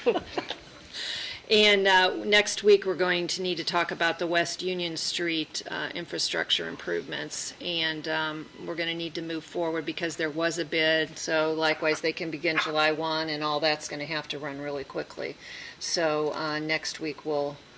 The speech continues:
have an ordin-, well, we'll discuss it, but I think we're going to have an ordinance special session to begin that ordinance.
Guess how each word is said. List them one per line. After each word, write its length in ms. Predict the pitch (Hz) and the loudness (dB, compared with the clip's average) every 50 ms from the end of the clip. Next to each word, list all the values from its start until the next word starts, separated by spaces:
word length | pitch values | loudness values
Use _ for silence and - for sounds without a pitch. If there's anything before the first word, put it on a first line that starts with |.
| - - - - | -20 -20 -14 -8
have 240 | 151 165 160 156 | -4 -2 -2 -2
an 80 | 147 117 | -4 -6
ordin-, 420 | - 151 151 156 156 143 156 156 - - 165 160 | -8 -6 -6 -4 -4 -6 -8 -10 -12 -12 -8 -2
well, 260 | 170 160 160 151 143 151 - 160 | 0 0 0 0 -2 -4 -8 -6
we'll 100 | 170 165 | -6 -6
discuss 540 | 147 165 151 - - 185 180 165 - - | -4 -4 -6 -4 0 0 0 0 0 -4
it, 80 | - - | -6 -2
but 160 | - 170 160 - | -2 0 0 0
I 100 | 165 151 | 0 -2
think 220 | - 190 165 - | -2 -4 -4 -4
we're 80 | 180 156 | -6 -4
going 240 | 170 165 165 160 143 | -2 -2 -2 -2 -2
to 80 | 151 | -2
have 220 | 151 165 156 151 147 | 0 2 2 2 0
an 140 | 147 147 - | -2 -6 -4
ordinance 680 | - 170 170 165 156 170 165 160 151 - - - - - - - - - - - - - | -2 0 0 0 0 -2 -4 -4 -4 -6 -8 -8 -8 -10 -16 -20 -20 -20 -20 -20 -20 -16
special 440 | - - - - 180 160 - - 151 | -12 -6 0 2 2 2 2 -2 -4
session 560 | - - - 160 156 - - - - 151 147 - - - - - - - - - - | -4 -2 -2 0 0 0 0 -2 -2 -6 -10 -12 -16 -18 -20 -20 -20 -20 -18 -14 -12
to 100 | - 160 | -10 -6
begin 340 | 170 156 - 151 139 135 | -6 -6 -4 -4 -6 -6
that 260 | 135 127 123 - - - | -6 -6 -8 -8 -8 -8
ordinance. 640 | - - - 82 - - - - - - - - | -8 -8 -8 -10 -12 -12 -10 -10 -10 -10 -10 -12